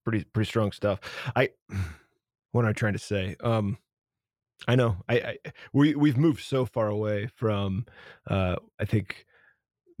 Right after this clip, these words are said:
sports as a tool for,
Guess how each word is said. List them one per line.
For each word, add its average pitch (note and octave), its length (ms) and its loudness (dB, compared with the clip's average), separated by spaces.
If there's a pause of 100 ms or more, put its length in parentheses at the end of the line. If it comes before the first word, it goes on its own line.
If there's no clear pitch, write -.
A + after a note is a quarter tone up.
(100)
sports - 560 2
as A2+ 320 2
a A2+ 120 2
tool A2 580 0 (120)
for, A2 540 2